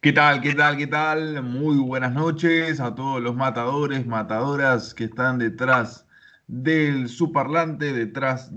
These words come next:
del televisor o detrás de donde nos estén escuchando, porque en toda plataforma nos pueden escuchar. Bienvenidos a una nueva emisión de Aliento Matador Radio. Este, si están siguiéndonos por redes, por el canal de YouTube de la emisora o por cualquier portal, aquí estamos presentes.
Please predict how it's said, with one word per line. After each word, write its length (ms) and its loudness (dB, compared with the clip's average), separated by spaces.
del 280 0
televisor 640 2
o 100 -4
detrás 340 -2
de 60 0
donde 200 0
nos 160 -4
estén 440 2
escuchando, 680 0
porque 260 -4
en 120 -4
toda 200 2
plataforma 540 -4
nos 140 -6
pueden 280 0
escuchar. 540 2
Bienvenidos 920 4
a 140 4
una 380 2
nueva 400 2
emisión 340 -4
de 80 -2
Aliento 420 -2
Matador 480 0
Radio. 600 0
Este, 640 -2
si 80 -8
están 380 -2
siguiéndonos 420 -4
por 180 -2
redes, 300 2
por 140 -2
el 100 0
canal 240 -2
de 120 0
YouTube 260 -2
de 80 0
la 60 0
emisora 580 2
o 100 -4
por 240 -2
cualquier 420 -2
portal, 440 2
aquí 240 -2
estamos 380 -2
presentes. 680 0